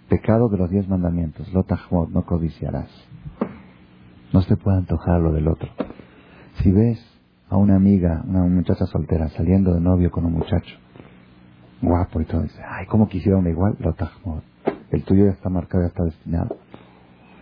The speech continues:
Entonces, todas esas cosas diario y, y constantemente las estamos transgrediendo. Por eso digo, el balance general nuestro, de veinticuatro horas del día, las únicas horas que no pecamos, que casi seguro nos pecamos, casi,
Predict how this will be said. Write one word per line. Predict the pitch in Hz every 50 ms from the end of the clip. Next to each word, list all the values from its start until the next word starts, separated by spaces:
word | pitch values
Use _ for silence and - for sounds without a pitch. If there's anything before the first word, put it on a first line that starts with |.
| - - -
Entonces, | - - - 120 120 -
todas | 135 135 160 156
esas | 151 147 -
cosas | - 139 143 151 139 - _ _ -
diario | 113 110 120 139 147 160 151 151 143
y, | 117 101 - -
y | - 120 95
constantemente | - 117 113 - - - 143 156 - 143 139 139 147 151 160 - -
las | 101 95
estamos | 98 - 117 117 113
transgrediendo. | - 113 107 95 92 98 95 95 104 101 98 87 82 - - _ _ _ _ _ _ _ _ _ _ _ _ _ _ _ _ _ _ _ -
Por | 107 98
eso | - 120 110
digo, | 117 117 113
el | 107 95
balance | 90 90 92 104 110 104 - 110 101
general | - 98 92 92 95 98
nuestro, | 95 95 101 101 - - - 131 - _ _ _ - _ - - _ -
de | - 92
veinticuatro | 90 92 80 92 85 - - 110 117 - - 120
horas | 120 117 113 98
del | 98 90 90
día, | - 101 107 123 143 - _ _ _ _ _ _ _ _ _ _ _ _ _ _ _ _ _ _ _ _ _ _ _ - - _ -
las | - 95 -
únicas | - 123 127 - 104 101 110
horas | 110 104 -
que | - -
no | 90 98 98
pecamos, | - 101 - - 95 95 101 101 98 - -
que | - -
casi | - 101 101 95 92
seguro | 87 90 90 90 90
nos | 85 82 76
pecamos, | - - - - 82 85 - -
casi, | - - 92 - - -